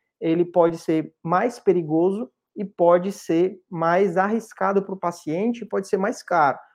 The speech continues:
por conta de o T três, ele é absorvido muito rápido, ele tem uma meia-vida de oito horas, então você precisa tomar três vezes ao dia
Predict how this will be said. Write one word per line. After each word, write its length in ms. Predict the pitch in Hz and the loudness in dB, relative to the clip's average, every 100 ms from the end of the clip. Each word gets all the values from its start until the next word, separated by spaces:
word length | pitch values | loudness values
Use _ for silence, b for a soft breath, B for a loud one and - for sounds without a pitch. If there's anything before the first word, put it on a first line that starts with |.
| _ | _
por 100 | 196 | -10
conta 340 | 202 208 208 220 | -2 0 2 2
de 320 | 180 156 143 _ _ | 2 -2 -4 _ _
o 180 | 214 247 | -4 -2
T 160 | 220 | -2
três, 540 | 202 185 196 214 185 175 | -2 -2 0 0 -2 -2
ele 180 | 180 190 | 0 0
é 60 | |
absorvido 580 | 185 202 - 185 208 214 | 0 -4 -4 -4 -2 -2
muito 240 | 190 180 | -2 -2
rápido, 500 | 170 165 196 196 185 185 | -2 -2 -4 -2 -2 0
ele 200 | 190 202 | 0 -2
tem 240 | 208 196 | -4 -2
uma 120 | 196 | 0
meia-vida 520 | 185 185 175 165 170 160 | 0 0 0 -4 -4 -2
de 120 | 165 | 2
oito 300 | 190 208 196 | 2 2 2
horas, 380 | 165 196 190 156 | 2 2 0 -4
então 160 | 165 | -8
você 220 | 160 - | -6 -8
precisa 380 | 180 180 175 165 | -8 -8 -6 -6
tomar 260 | 170 175 165 | -4 -4 -6
três 300 | 190 214 202 | -4 -4 -2
vezes 240 | 214 208 | -2 -2
ao 140 | 220 233 | -2 -4
dia 280 | 175 143 | -6 -8